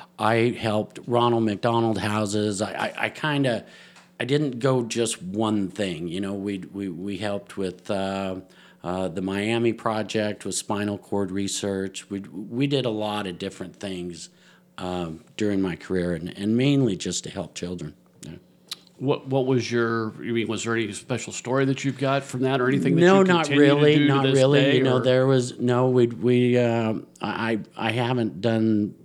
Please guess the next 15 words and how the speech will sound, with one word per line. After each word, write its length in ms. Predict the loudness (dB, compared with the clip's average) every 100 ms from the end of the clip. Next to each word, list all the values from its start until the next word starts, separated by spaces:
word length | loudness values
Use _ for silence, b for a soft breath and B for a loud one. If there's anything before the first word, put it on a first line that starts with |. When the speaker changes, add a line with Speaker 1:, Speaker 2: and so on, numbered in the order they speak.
| -12 -2
Speaker 1:
the, 140 | -2
the, 160 | -2 -6
the 240 | -2 -2
Children's 560 | 0 2 4 2 -2 -2
Foundation 640 | -2 0 0 0 0 0
went 140 | 0
away, 500 | 0 -2 -2 -4 -6 -10 -20 _
you 160 | -6 -2
know, 220 | 0 -2
Speaker 2:
Okay. 200 | -4 -6
Speaker 1:
and, 340 | -4 -2 -2 -2
and 300 | -4 -6 -4
so, 380 | -2 -2 -2 -6 B B B
no, 400 | 0 2 2 0
um, 960 | -2 -4 0 2 2 2 0 0 -2